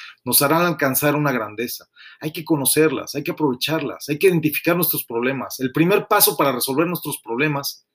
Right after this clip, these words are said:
siempre es y será, minuto veintisiete con cincuenta y cuatro,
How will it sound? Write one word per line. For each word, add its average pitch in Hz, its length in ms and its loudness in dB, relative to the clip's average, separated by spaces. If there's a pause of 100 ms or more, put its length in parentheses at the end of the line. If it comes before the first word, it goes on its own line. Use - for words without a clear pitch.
(160)
siempre 170 520 2
es 160 120 4
y 165 60 0
será, 131 460 -2
minuto 143 320 -4
veintisiete 147 520 -2
con 107 200 -12
cincuenta 104 500 -12
y 104 60 -16
cuatro, - 420 -8